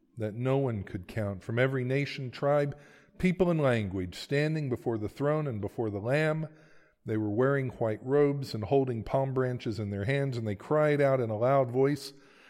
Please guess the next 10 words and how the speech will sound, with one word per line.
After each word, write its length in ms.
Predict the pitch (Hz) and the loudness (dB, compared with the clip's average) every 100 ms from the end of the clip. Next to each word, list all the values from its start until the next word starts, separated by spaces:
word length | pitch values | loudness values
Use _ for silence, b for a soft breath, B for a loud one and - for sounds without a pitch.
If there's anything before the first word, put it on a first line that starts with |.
| B | B
'Salvation 880 | - 160 151 143 156 180 - 147 120 | 6 10 12 12 10 8 4 0 2
belongs 500 | 110 113 113 107 - | 4 4 2 0 -4
to 120 | - | 0
our 160 | 107 95 | 2 2
God 420 | 107 104 98 98 | 4 4 4 0
who 140 | 107 | -4
sits 340 | 98 139 123 - | 0 0 0 0
on 140 | 107 | -2
the 80 | 98 | -4
throne 480 | - 110 101 85 | -2 0 0 -4